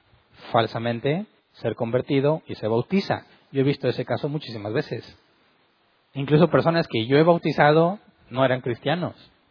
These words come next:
pero parecía que sí. Pero, como ya lo estudiamos, por sus frutos los conoces, ¿verdad? Después te das cuenta que definitivamente no eran. Pero bueno, si el bautismo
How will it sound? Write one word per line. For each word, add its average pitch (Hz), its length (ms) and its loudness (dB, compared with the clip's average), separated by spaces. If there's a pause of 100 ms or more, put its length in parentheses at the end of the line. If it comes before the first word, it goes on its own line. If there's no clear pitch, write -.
(400)
pero 127 180 4
parecía 110 380 -2
que 120 100 -8
sí. 170 260 -2 (960)
Pero, 143 460 0
como 113 220 -6
ya 120 80 4
lo 139 60 2
estudiamos, 135 520 0
por 110 160 -4
sus 110 140 -6
frutos 127 240 -2
los 117 100 0
conoces, 123 420 -2
¿verdad? - 360 -18
Después 117 340 -8
te 110 80 -10
das 107 140 -6
cuenta 110 260 -10
que 101 240 -12 (420)
definitivamente 107 760 -4
no 131 140 2
eran. 110 260 2 (560)
Pero 120 180 4
bueno, 135 320 4 (1400)
si - 140 -6
el 123 80 -2
bautismo 123 720 0